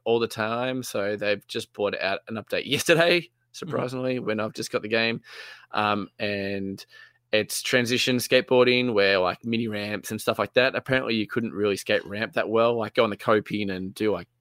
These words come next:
Speaker 1: stalls and grinds on top of the coping. So they've just released that one. Um, and it works really well. And they've thrown in, like, a little mini ramp so you can practice on it. Um,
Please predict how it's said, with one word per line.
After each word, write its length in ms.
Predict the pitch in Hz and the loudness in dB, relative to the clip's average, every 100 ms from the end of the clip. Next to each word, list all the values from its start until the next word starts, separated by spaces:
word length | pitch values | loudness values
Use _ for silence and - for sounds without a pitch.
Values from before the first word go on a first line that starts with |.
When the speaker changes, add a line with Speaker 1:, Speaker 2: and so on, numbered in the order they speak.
| _ | _
Speaker 1:
stalls 640 | - - 104 101 104 104 | -8 -2 -2 -2 -6 -8
and 240 | 92 95 95 | -10 -12 -10
grinds 480 | - 104 101 101 101 | -6 -6 -6 -10 -8
on 100 | 104 | -6
top 140 | 107 104 | -6 -4
of 40 | |
the 140 | 101 - _ _ - | -4 -6 _ _ -6
coping. 380 | 101 98 123 135 | -4 -2 -4 -2
So 160 | 117 | 0
they've 220 | 104 98 | 0 -2
just 220 | - 123 113 | -2 -2 2
released 340 | 107 98 - | 2 2 0
that 140 | 123 156 | 2 4
one. 240 | 202 220 - - - - - - _ _ - | 2 0 -8 -18 -16 -18 -20 -20 _ _ -2
Um, 400 | 120 110 110 110 | 2 2 0 -2
and 100 | 127 | 2
it 40 | 123 | 6
works 240 | 131 - | 6 6
really 160 | 127 117 | 4 8
well. 260 | 131 156 | 8 8
And 80 | 147 | 6
they've 180 | 117 120 | 4 2
thrown 320 | - 127 120 | 0 2 2
in, 120 | 117 | 2
like, 200 | 110 107 | 0 0
a 60 | 120 | 0
little 220 | 120 113 | 0 0
mini 220 | 117 135 | 2 4
ramp 320 | 139 156 160 | 4 4 0
so 140 | - - | 0 0
you 60 | 110 | 0
can 120 | 113 | -2
practice 560 | 135 135 170 151 - - _ - | -2 0 -4 -4 -8 -14 _ -2
on 120 | 143 | 2
it. 120 | 151 - _ _ - | 2 0 _ _ -2
Um, 760 | 113 113 110 110 107 107 113 | 2 2 2 0 -2 -4 -6